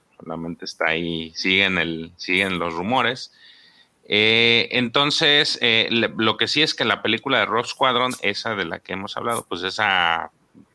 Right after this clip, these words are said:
te parece ser que nunca se va a materializar, según lo que dice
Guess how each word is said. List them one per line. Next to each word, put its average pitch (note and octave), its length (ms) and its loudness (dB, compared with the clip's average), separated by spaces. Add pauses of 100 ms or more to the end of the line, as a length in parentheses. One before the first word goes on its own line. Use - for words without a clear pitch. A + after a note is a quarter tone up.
(400)
te E2+ 120 -8
parece F#2 440 -2
ser F#2+ 220 -6
que F2+ 100 -6
nunca F2+ 300 -6
se F#2 100 -8
va E2+ 100 -2
a - 20 -2
materializar, E2+ 920 -2 (540)
según E2+ 360 -6
lo F2 100 -4
que - 120 -4
dice G#2 600 0